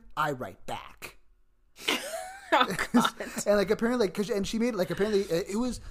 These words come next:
Speaker 1: she kinda ran it similar to, and this is when, when you watch a lot of videos, in a weird way, in a sad way, Tila Tequila was kind of ahead of her time, 'cause she was, like, the original clout chaser, um,
Speaker 2: Mm-hmm.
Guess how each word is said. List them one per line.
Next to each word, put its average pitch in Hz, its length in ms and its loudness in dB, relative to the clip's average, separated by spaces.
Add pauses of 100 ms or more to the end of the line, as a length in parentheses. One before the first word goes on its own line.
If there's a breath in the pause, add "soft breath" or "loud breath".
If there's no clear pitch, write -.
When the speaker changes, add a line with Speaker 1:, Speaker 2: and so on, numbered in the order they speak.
(120)
Speaker 1:
she - 140 -8
kinda 349 340 -2
ran 202 280 -2
it 240 140 -2
similar 233 680 -2
to, 190 560 -4 (480 soft breath)
and 233 100 -2
this 381 100 -2
is 311 60 -8
when, 240 140 2
when 214 80 0
you 214 80 -2
watch 277 160 -2
a 311 40 2
lot 247 100 4
of 170 80 -2
videos, 185 340 2 (300 loud breath)
in 233 140 0
a 214 80 4
weird 196 440 0 (100)
way, 139 540 -4 (220)
in 160 120 -4
a 156 60 0
sad 156 560 -2
way, 117 440 -6 (100)
Tila 196 240 -4
Tequila 160 500 0
was 143 220 -4
kind 147 320 -4
of 143 100 -8
ahead 139 340 -4
of 139 100 -4
her 135 100 -4
time, 135 480 -6 (260 soft breath)
'cause 180 260 4
she 208 200 -2
was, 247 240 2
like, 196 140 0
the 180 140 -2
original 165 680 0
clout 156 420 -4
chaser, 151 800 -2 (400 soft breath)
um, 135 80 0
Speaker 2:
Mm-hmm. 196 380 4